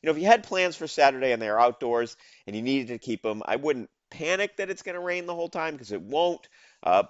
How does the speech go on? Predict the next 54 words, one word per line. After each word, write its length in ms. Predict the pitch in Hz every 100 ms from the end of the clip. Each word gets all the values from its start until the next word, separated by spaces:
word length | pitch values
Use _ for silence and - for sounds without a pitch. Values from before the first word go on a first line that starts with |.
| -
but 140 | 127
there's 180 | 135 123
a 40 |
good 300 | 101 117 151
chance 400 | - 143 123 110
you'll 120 | 110 101
see 260 | - 117
at 140 | 101 92
least 320 | 107 98 - 92
a 80 |
couple 320 | - 110 90 87
of 100 | -
showers. 520 | 95 82 78 62 -
So 380 | - 107 98 95
you 140 | 127
could 240 | - 185
move 220 | 160 135 -
stuff 300 | 117 107 -
to 100 | 101
Sunday, 380 | 104 95 92
because 300 | 87 90 101
there's 140 | 98 90
virtually 400 | 113 - 87 85
no 160 | 101
chance 320 | 98 95 80 -
of 80 |
any 160 | 85 78
rain 260 | 76 80 73
on 140 | 78
Sunday 400 | - 71 69 - _ _ _ -
or 160 | 131
Monday, 320 | 110 90 87 85
July 320 | 92 80 78
fourth. 380 | - 117 107 _ _ _ -
Temperatures 380 | 113 107 101 90
in 60 |
the 60 | 92
mid 160 | 87
eighties 280 | 85 82 80
on 140 | 85 82
that 180 | 76
day. 120 | 76 76
So 100 | -
we've 120 | 78
got 100 | 87
a 40 |
couple 280 | - 98 82
of 100 | 78 _ -
gorgeous 380 | 110 98 90 -
days 260 | 87 82
here 300 | - 80 73 - _ _
on 140 | 87 80
this 220 | 78 -
long 380 | 90 85 78